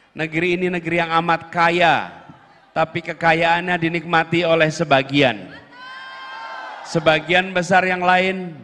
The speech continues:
belum menikmatinya. Apakah ini akan dibiarkan terus? Apa yang diperlukan?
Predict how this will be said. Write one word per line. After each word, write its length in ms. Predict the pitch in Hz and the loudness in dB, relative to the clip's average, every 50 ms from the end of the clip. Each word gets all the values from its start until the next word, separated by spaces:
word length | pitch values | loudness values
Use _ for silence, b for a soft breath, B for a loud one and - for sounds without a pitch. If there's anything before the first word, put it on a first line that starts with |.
| 117 127 139 | -12 -2 0
belum 720 | 175 185 185 180 175 170 170 175 190 208 208 190 175 170 | 2 2 2 2 0 0 2 4 4 4 4 4 0 -4
menikmatinya. 920 | 175 175 175 170 147 147 156 156 151 151 147 156 151 139 131 120 107 98 90 - - - - - - - - - - - - - - - - - - - - - - - - - - - - - | -4 -2 -2 -2 -4 -2 -2 0 0 0 0 -2 -2 0 0 -2 -2 -4 -8 -18 -20 -20 -20 -20 -20 -18 -18 -18 -18 -16 -16 -16 -16 -16 -18 -18 -18 -18 -18 -18 -18 -18 -18 -18 -20 -20 -16 -6
Apakah 680 | - 170 180 190 180 185 185 185 185 - 175 190 190 190 196 | 0 2 2 2 2 2 2 2 2 2 2 2 2 2 0
ini 240 | 190 185 180 196 | -2 0 0 2
akan 360 | 196 190 180 180 190 190 190 185 | 0 0 0 0 0 0 0 -2
dibiarkan 640 | 185 175 190 196 196 196 190 185 190 196 202 202 | -2 0 2 4 4 4 4 2 2 0 0 2
terus? 560 | 196 202 214 220 233 233 233 202 - - - - - - - - - - - - - - - - - - - - - - - - - - - - - - - - - 147 | 2 4 6 6 6 6 4 2 -2 -8 -14 -18 -20 -20 -20 -18 -16 -16 -14 -14 -12 -12 -12 -10 -10 -10 -10 -10 -10 -10 -10 -12 -12 -12 -12 -14 -14 -16 -16 -8 -2 0
Apa 320 | 160 170 170 196 202 208 | 2 2 4 4 2 2
yang 80 | 208 208 | 2 0
diperlukan? 880 | 202 202 214 214 226 226 220 220 226 226 233 240 240 240 226 208 190 | 0 0 0 2 2 2 4 6 6 6 6 4 4 0 -2 -6 -8